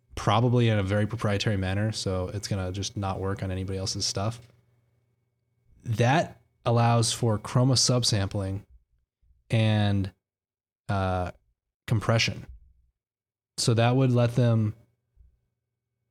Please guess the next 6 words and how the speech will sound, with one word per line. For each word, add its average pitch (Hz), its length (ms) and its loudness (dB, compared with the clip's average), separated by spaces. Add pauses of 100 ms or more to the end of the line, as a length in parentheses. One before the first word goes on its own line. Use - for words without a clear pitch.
(100)
uh, 98 480 -4 (1500)
send 123 340 2
a, 107 260 -2
a 113 40 -2
full 135 600 2
resolution, 117 880 2